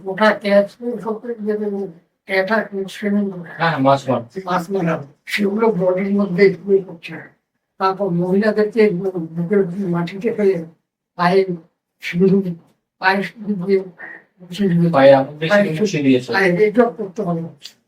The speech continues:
Speaker 1: এবং আপনার বাড়ি ঘর লুট করে, জাল লুট করে নিয়েছে। নিজেদেরকে তার দিয়ে হাত দিয়ে তো ওদের গায়ের উপরে আপনার কি, এই যে বাড়ির বেড়া টেড়া যেগুলো মেরে ভাঙা সেগুলো ধরে আগুন ধরে জ্যান্ত কুকুর মারছে, বাঁশ দিয়ে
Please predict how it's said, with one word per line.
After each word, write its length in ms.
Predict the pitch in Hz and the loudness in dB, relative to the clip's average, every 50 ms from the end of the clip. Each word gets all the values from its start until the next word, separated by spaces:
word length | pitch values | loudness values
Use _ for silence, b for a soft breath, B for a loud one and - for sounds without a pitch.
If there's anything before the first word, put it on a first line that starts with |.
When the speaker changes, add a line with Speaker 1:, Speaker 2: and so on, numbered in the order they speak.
| _ | _
Speaker 1:
এবং 460 | - 170 175 196 202 202 202 208 202 - - _ - - _ _ _ | -10 -6 -2 0 2 2 2 0 -2 -6 -12 _ -20 -20 _ _ _
আপনার 380 | 170 170 185 196 185 180 175 | -16 -10 -6 -4 -2 0 -2
বাড়ি 340 | 165 160 160 165 170 196 208 | -2 -2 -2 0 2 2 2
ঘর 140 | 190 208 214 | 4 6 6
লুট 280 | 214 208 196 190 190 175 - _ | 6 4 2 -4 -10 -12 -8 _
করে, 180 | 226 202 196 175 | -2 -2 0 0
জাল 260 | 180 185 202 202 196 | 2 2 2 2 0
লুট 320 | 196 190 190 180 170 - | -2 -4 -8 -14 -14 -4
করে 180 | 233 220 208 196 | -2 -2 0 0
নিয়েছে। 280 | 190 190 180 170 170 | -2 -4 -6 -6 -8
নিজেদেরকে 1040 | 156 - - - _ _ _ _ _ 202 196 196 202 208 202 - 233 226 233 262 247 | -8 -10 -10 -16 _ _ _ _ _ -20 -12 -8 -8 -8 0 2 2 2 2 0 -2
তার 440 | 247 - - 190 202 202 202 175 175 | -2 0 2 2 4 4 2 0 -2
দিয়ে 200 | 180 202 214 208 | 4 4 4 4
হাত 360 | - - 185 196 196 - 220 | 4 2 -2 -2 -2 -2 -2
দিয়ে 220 | 220 208 220 214 208 | 2 4 4 4 4
তো 200 | 214 196 180 185 | 2 -2 -4 -4
ওদের 240 | 180 196 214 202 | 0 0 0 0
গায়ের 340 | 175 202 185 190 190 185 175 | 2 2 2 2 2 -2 -4
উপরে 460 | 175 180 190 196 190 190 185 180 170 170 - _ _ _ _ _ _ _ _ | -6 -6 -6 -4 -4 -2 -2 -4 -6 -8 -10 _ _ _ _ _ _ _ _
আপনার 380 | - 175 170 196 190 180 175 170 | -20 -18 -12 -8 -8 -6 -6 -8
কি, 180 | - - 190 175 | -8 -6 -4 -4
এই 1080 | 151 139 135 - - _ _ _ _ _ _ _ _ _ 214 196 185 185 185 185 180 | -4 -4 -8 -14 -20 _ _ _ _ _ _ _ _ _ -14 -12 -8 -6 -4 -2 -2
যে 80 | 185 | 0
বাড়ির 520 | 180 170 170 165 160 156 170 175 190 190 180 175 | -2 -2 -2 -2 0 0 2 2 2 2 2 -2
বেড়া 420 | 170 165 165 170 180 185 196 202 | -2 -4 -4 -2 2 2 4 4
টেড়া 260 | 202 202 208 202 196 | 4 4 2 2 2
যেগুলো 300 | 175 180 175 185 196 190 | 2 -2 -2 -2 -2 2
মেরে 280 | 175 175 175 180 190 185 | 2 2 2 2 0 -4
ভাঙা 260 | - - 180 196 208 | -6 -6 -4 -4 -4
সেগুলো 340 | 202 - 196 - 196 196 190 | -4 -6 -10 -10 -8 -8 -6
ধরে 360 | 175 - - 202 214 233 220 - _ _ _ | -6 -4 0 0 0 0 0 -8 _ _ _
আগুন 300 | 160 160 165 170 175 185 | -8 -6 -6 -6 -6 -4
ধরে 200 | 196 190 196 185 | -2 2 2 2
জ্যান্ত 420 | 170 - 202 202 202 202 - - | 2 2 2 2 4 2 2 0
কুকুর 400 | 208 190 170 202 196 190 185 202 | -2 -2 -2 -8 -12 -8 -6 -6
মারছে, 300 | 190 190 190 190 - 220 | -6 -6 -6 -4 -4 -4
বাঁশ 360 | 202 165 170 185 202 202 190 175 | -4 -2 -2 0 0 0 -2 -4
দিয়ে 320 | 170 170 170 170 196 | -6 -6 -6 -6 -6